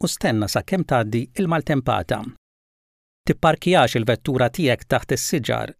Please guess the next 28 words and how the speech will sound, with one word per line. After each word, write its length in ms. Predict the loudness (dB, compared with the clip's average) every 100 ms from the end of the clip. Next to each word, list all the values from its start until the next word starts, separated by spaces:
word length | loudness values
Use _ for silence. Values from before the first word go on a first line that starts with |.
| _ _ _ -8
Siġar 540 | -2 0 2 2 2
u 80 | -2
frijej 560 | -2 -2 0 0 -2 -2 -4
jistgħu 460 | -2 -2 -2 -2 -2 -2
jaqgħu 340 | 0 0 0 -2
waqt 280 | -4 -4 -4
maltempati. 640 | -2 -2 -2 -2 -4 -6 -10 -12 -20 _ _ _ _ _ _ _ _
Jekk 300 | -2 -2 0
tkun 180 | 2 4
barra, 320 | 2 2 0 -2
fittex 560 | -6 -4 -4 -4 -6 -6
kemm 240 | -2 0 0
ġewwa. 380 | -2 -2 -4 -8 _ _ _ _
Toqgħodx 560 | -4 -2 -2 -2 -6 -6
tistken 480 | -6 -6 -4 -4 -2
taħt 320 | -4 -4 -10
siġar. 520 | -8 -6 -4 -6 -10 -20 _ _ _ _ _ _ _ _
Ipproteġi 720 | -4 0 -2 0 0 0 -2 -2
l-oġġetti 480 | -2 0 -2 -2
kollha 320 | -2 0 2 2
li 120 | 2
ma 60 | 0
jkunux 380 | 0 -2 -2 -2
f'pożizzjoni 640 | 0 0 0 -2 0 0
fissa 320 | 0 -2 -2 -2
fil-ġdien 460 | -2 -2 0 0
tiegħek 460 | 0 -2 -2 -4 -6 0
jew 220 | 0 0